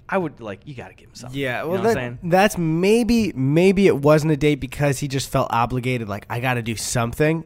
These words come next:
Speaker 2: and that's maybe the first thing that came into his mind, but
Speaker 1: Could
Speaker 2: the
Speaker 1: be.
Speaker 2: fact that he gave you the card and insisted on it.
Speaker 1: It really s-, it did genuinely seem like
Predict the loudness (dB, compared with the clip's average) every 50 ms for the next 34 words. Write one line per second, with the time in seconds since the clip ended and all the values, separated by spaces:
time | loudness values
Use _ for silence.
0 | -8 -6 -4 -4 -2 -2 -4 -4 -4 -4 -2 0 0 0 0 -2 -2 -4 -6 -4
1 | -4 -4 -4 -4 -4 -6 -4 -4 -6 -6 -6 -6 -4 -4 -4 -4 -4 -6 -6 -6
2 | -6 -4 -4 -4 -4 -4 -4 -6 -4 -4 -4 -4 -4 -4 -4 -6 -6 -4 -4 -4
3 | -4 -4 -4 -6 -6 -6 -4 -4 -4 -4 -4 -8 -10 -10 -10 -10 -8 -6 -6 -6
4 | -6 -6 -8 -8 -8 -8 -10 -12 -16 -16 -18 -18 -10 -6 -6 -6 -4 -4 -4 -2
5 | -2 -2 -2 -2 -4 -6 -12 -10 -8 -8 -8 -8 -8 -6 -2 -2 -2 -2 -4 -6
6 | -8 -8 -6 -6 -8 -10 -10 -12 -12 -12 -12 -14 -14 -14 -14 -14 -14 -14 -16 -16
7 | -18